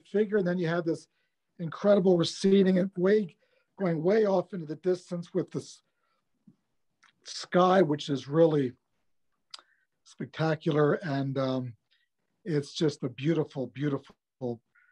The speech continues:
landscape, uh, and this trail which kind of goes off into the mountain. It's just a,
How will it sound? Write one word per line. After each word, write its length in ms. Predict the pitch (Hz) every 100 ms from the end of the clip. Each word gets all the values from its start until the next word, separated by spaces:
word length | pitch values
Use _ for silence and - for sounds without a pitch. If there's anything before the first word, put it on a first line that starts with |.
| _ _
landscape, 840 | 180 147 147 147 - - 139 127 - _ _ _ _ _
uh, 540 | 190 131 127 127 123 139 - _ -
and 160 | 139
this 220 | 135 -
trail 500 | - - 151 147 143
which 220 | 131 127 -
kind 180 | 131 127
of 80 |
goes 280 | 127 131 123
off 280 | 127 127 -
into 300 | 120 - 123
the 220 | 117 120 - _ _ _ _
mountain. 480 | 131 131 135 135 117
It's 220 | 120 -
just 300 | - 131 -
a, 180 | 113 117